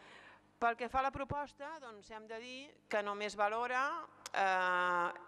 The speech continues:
s'ha intentat de millorar, però de fet el que es protegeix, el que queda protegit, són les parets, són el totxo,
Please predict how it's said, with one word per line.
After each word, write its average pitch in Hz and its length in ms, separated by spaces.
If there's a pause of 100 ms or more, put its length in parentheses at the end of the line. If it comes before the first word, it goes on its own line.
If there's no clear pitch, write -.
(200)
s'ha 220 180
intentat 220 380
de 196 100
millorar, 202 460
però 220 120
de 196 80
fet 214 140
el 208 80
que 202 140
es - 80
protegeix, 208 480
el 214 80
que 190 140
queda 202 100
protegit, 196 480 (300)
són 202 260
les 190 160
parets, 202 400
són 208 100
el 185 220
totxo, 190 380